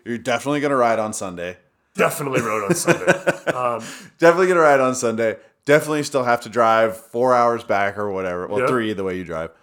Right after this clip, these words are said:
Speaker 1: Um, <laughs> I take it as a compliment.
Speaker 2: No, I do.
Speaker 1: <laughs> Um, and then, uh,
Speaker 2: And redo that whole week. That,
Speaker 1: yeah.
Speaker 2: uh,
Speaker 1: Then you gotta, like,
Speaker 2: again.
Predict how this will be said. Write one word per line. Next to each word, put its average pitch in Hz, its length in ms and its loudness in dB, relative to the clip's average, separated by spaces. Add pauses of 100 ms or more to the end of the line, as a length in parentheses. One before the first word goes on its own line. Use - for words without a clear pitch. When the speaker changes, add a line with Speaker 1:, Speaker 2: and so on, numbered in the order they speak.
(240)
Speaker 1:
Um, 87 460 -8 (160)
<laughs> - 1040 -20
I 127 80 0
take 120 240 -2
it 107 80 -2
as 92 120 -8
a 87 40 -18
compliment. 80 500 -10
Speaker 2:
No, 190 120 6
I 135 260 4
do. 151 220 -4 (100)
Speaker 1:
<laughs> - 100 -20
Um, 92 520 -2 (1200)
and 120 240 -2
then, 117 300 -2
uh, 92 400 -4 (260)
Speaker 2:
And 139 160 -4
redo 180 260 -2
that 170 120 -2
whole 170 220 -6
week. - 300 -6
That, 147 100 -4
Speaker 1:
yeah. 139 380 -2
Speaker 2:
uh, 147 40 -6
Speaker 1:
Then 135 240 0
you 123 120 -6
gotta, 123 360 0
like, 107 140 -4
Speaker 2:
again. 175 240 -2